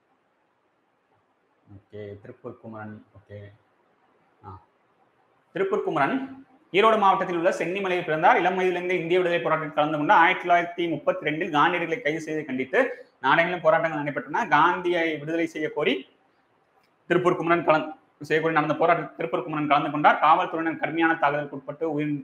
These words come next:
துறந்தார். போராட்ட களத்தில் உயிர்த்த போதும் மூவர்ண கொடியை கீழே விடவில்லை. இதனால் திருப்பூர் குமரன் கொடிகாட்ட குமரன் என அழைக்கப்பட்டார். இது வரைக்கும் matter கிடையாது. நெக்ஸ்ட் பாருங்க, தியாகத்தை நினைவு கூறும் வகையில் அவரது நூற்றாண்டில்,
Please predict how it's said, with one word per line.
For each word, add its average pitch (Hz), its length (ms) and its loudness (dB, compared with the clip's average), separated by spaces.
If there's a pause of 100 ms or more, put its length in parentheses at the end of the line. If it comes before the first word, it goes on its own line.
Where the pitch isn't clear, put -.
(140)
துறந்தார். 147 360 2
போராட்ட 160 280 2
களத்தில் 147 340 -6
உயிர்த்த 151 240 -6
போதும் 175 280 -2
மூவர்ண 156 300 2
கொடியை 143 240 -2
கீழே 151 160 -2
விடவில்லை. 131 340 0 (400)
இதனால் 151 240 2
திருப்பூர் 165 360 -8
குமரன் 147 520 0
கொடிகாட்ட 156 520 2
குமரன் 131 360 -2 (220)
என 117 180 -4 (480)
அழைக்கப்பட்டார். 120 580 -2
இது 147 100 -2
வரைக்கும் 190 280 0
matter 165 280 4
கிடையாது. 131 560 4 (720)
நெக்ஸ்ட் 127 340 -2
பாருங்க, 165 320 6
தியாகத்தை 156 400 2
நினைவு 160 320 -2
கூறும் 156 220 -2
வகையில் 165 540 -2 (260)
அவரது 151 540 2
நூற்றாண்டில், 196 640 4